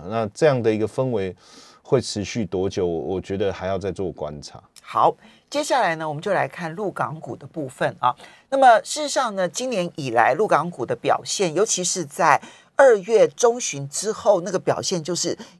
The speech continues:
Speaker 2: 一路的下滑，有各式各样的利空哦，然后再测试着陆港股，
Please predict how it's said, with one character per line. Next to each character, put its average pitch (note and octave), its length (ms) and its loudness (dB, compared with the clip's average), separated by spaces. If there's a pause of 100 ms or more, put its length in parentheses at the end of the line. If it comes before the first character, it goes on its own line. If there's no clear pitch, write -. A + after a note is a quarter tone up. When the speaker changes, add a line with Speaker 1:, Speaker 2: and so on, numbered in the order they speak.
Speaker 2:
一 G3 180 0
路 B3+ 160 2
的 E3 100 2
下 E3 180 0
滑， C#3+ 140 -2
有 C3 100 -2
各 - 220 2
式 - 160 -4
各 F#3+ 220 -4
样 D#3 180 -2
的 C#3 120 -4
利 F3 220 -6
空 D3+ 360 -8
哦， C3 160 0 (260)
然 C#3+ 100 0
后 F3 200 0
再 E3 220 2
测 E3+ 340 0
试 - 280 -4
着 B2+ 200 -2
陆 D#3 160 0
港 A2 320 -4
股， A2 200 -6